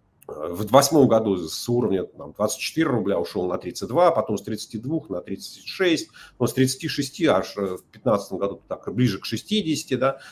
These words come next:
с шестидесяти на семьдесят. То есть вот, э, Россия в этом отношении, она в-, имеет такой встроенный ме-, механизм компенсации падения цен на нефть. Поэтому идея Трампа звучит красиво, но в жизни все будет не так.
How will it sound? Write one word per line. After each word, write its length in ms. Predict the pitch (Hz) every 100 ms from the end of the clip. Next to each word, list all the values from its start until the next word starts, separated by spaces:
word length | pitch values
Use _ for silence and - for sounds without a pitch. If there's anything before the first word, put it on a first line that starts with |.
| -
с 40 |
шестидесяти 600 | - 131 208 151 98 -
на 160 | 90 92
семьдесят. 640 | - 220 185 143 135 127 - -
То 80 | 170
есть 120 | 170
вот, 180 | 180 - - -
э, 60 | 117
Россия 460 | 139 160 165 - 254
в 20 | 185
этом 200 | 180 160
отношении, 640 | 160 143 190 208 165 139
она 400 | 120 107 139 147
в-, 80 | -
имеет 300 | 123 143 156
такой 220 | 117 - -
встроенный 760 | - 151 151 127 104 95 92 _ _ -
ме-, 200 | 110 117
механизм 500 | 127 131 147 127 101
компенсации 680 | 110 104 107 170 196 - 113
падения 580 | 107 110 113 139 123
цен 260 | 104 120 110
на 120 | 107
нефть. 280 | 110 67 _ _ _ _
Поэтому 360 | - 160 160 160
идея 220 | 160 165
Трампа 440 | 160 156 131 110 104
звучит 340 | 131 131 127
красиво, 460 | 120 127 240 214 147
но 680 | 123 139 139 131 127 120 104
в 40 |
жизни 320 | 131 214 175 123
все 180 | - 135
будет 240 | 117 101
не 80 | 110
так. 320 | - 214 -